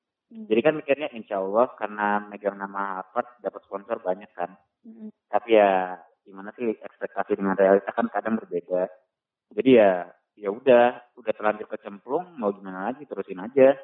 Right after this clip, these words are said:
Speaker 2: Dan bayangin aja, itu udah beli tiket pesawat kan, harganya ya lumayan lah. Dan itu hamin berapa ya? Sebulan kalau nggak salah. Iya, hamin sebulan berangkat.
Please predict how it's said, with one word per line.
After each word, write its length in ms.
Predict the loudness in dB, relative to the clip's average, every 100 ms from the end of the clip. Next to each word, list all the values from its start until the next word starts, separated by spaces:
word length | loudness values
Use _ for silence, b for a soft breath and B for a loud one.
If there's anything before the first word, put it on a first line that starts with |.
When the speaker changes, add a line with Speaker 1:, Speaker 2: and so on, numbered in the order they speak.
| -14 _ _ _ _ _ _ 0
Speaker 2:
Dan 160 | 6
bayangin 320 | 8 8 6 -2
aja, 400 | -10 -2 -2 -2 -10 _ _
itu 220 | -4 0
udah 400 | 0 0 -6 -6 -6
beli 160 | -6 -6
tiket 240 | -18 -20
pesawat 320 | _ 0 0
kan, 240 | -2 -14 -12
harganya 400 | -10 -8 0 4
ya 20 | 4
lumayan 400 | 2 -4 -8 -6
lah. 160 | -8 -12 _ _ _ _ _ _ _ _ _ _ _ _ _ _
Dan 160 | -2 -2
itu 400 | -4 -2 2 2 2
hamin 560 | 2 2 0 -8 -20 _ _ _ _ _ -18
berapa 240 | -12 -10
ya? 140 | -12 -18 _
Sebulan 400 | -4 2 2 2
kalau 160 | -4
nggak 100 | -4 -6
salah. 120 | 0
Iya, 160 | 2 2
hamin 240 | -2 -14 -20 _ _
sebulan 400 | -4 0 0 0
berangkat. 400 | -4 -2 -2